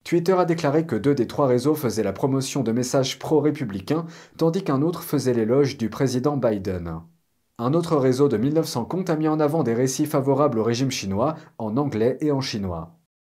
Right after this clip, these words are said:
De nombreux comptes, par exemple, se sont fait l'écho de la condamnation par le régime chinois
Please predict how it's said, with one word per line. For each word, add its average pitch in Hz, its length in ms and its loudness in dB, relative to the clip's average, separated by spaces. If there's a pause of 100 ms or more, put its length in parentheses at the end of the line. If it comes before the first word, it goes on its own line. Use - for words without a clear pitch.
(180)
De 117 160 -2
nombreux 135 260 2
comptes, 160 400 -6
par 117 140 0
exemple, 123 480 -4
se 135 120 -6
sont 143 180 -6
fait 151 140 0
l'écho 143 300 2
de 120 80 0
la 95 140 -2
condamnation 147 680 -2
par 113 140 -2
le 98 80 0
régime 110 320 0
chinois 104 420 -4